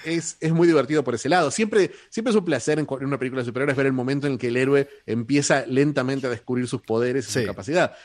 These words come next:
Speaker 1: Eso me encantó, y me encantó eso, el uso de los efectos digitales y prácticos, porque, bueno, psicoquinesis se mueve a ver cosas con la mente.
Speaker 2: Mm.
Speaker 1: Eh, me gustó mucho lo, los movimientos, los, qué sé yo, el momento, por ejemplo, cuando descubre,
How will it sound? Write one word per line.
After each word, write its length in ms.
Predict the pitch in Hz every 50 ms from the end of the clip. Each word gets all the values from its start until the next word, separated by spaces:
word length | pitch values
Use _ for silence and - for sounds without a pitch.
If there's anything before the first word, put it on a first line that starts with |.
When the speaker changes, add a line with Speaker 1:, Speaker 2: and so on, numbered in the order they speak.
| - _ _ _ _ _ _ _ _ _ _ _ _ _ _ _ _
Speaker 1:
Eso 360 | - 180 190 - - 214 196
me 80 | 170 143
encantó, 880 | 131 127 127 117 - 123 117 123 123 120 - 190 190 175 156 151 143 -
y 120 | 143 127
me 80 | 120 123
encantó 400 | 120 - 123 123 120 - 156 156
eso, 240 | 151 147 - - 120
el 80 | 120
uso 180 | 127 - - 127
de 60 | 123
los 240 | 120 110 - - -
efectos 300 | - 113 - 127 - 131
digitales 340 | 107 - 127 127 123 123 110
y 60 | 127
prácticos, 340 | 131 - 156 135 147 165 151
porque, 140 | - 123 120
bueno, 240 | 123 120 107 107 107 -
psicoquinesis 580 | - - 117 107 110 113 147 160 139 120 117
se 60 | 107
mueve 200 | 110 113 127 135
a 40 | 143
ver 60 | 139
cosas 220 | - 147 131 139 131
con 180 | - 123 120
la 100 | 120 127
mente. 420 | 135 160 147 127 120 110 160 185 - - - -
Speaker 2:
Mm. 60 | - 87 78 76 - -
Speaker 1:
Eh, 180 | 120 113 110 104 - - - - -
me 240 | 117 123 127 127 127
gustó 260 | 131 113 - 151 143
mucho 400 | 143 151 170 170 - 208 202 190
lo, 220 | 165 143 147 147
los 180 | - 123 120 113
movimientos, 640 | 131 127 127 127 139 147 147 143 160 151 143 - - _ _ _ _ _ -
los, 240 | 117 120 113 107 - _
qué 80 | - 135
sé 80 | 123 123
yo, 80 | 113
el 60 | 104
momento, 340 | 107 123 127 156 151 156 151
por 100 | 143 135
ejemplo, 380 | 131 - - 147 139 156 151 -
cuando 220 | 135 123 123 120
descubre, 640 | 123 110 - - - 151 156 160 165 160 160 160 156